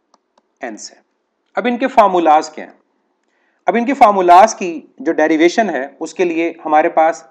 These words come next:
जो लेफ्ट साइड पे स्टेशनरी वेव है, आपको उसमें वेवलेंथ को कैलकुलेट करना है।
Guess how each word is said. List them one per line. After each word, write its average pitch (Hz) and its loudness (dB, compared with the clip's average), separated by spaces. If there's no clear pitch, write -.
जो 139 -6
लेफ्ट 208 -2
साइड 175 -4
पे 170 -4
स्टेशनरी 165 -10
वेव 139 -8
है, 135 -8
आपको 160 2
उसमें 175 -6
वेवलेंथ 156 -4
को 170 -8
कैलकुलेट 123 -8
करना 98 -18
है। - -20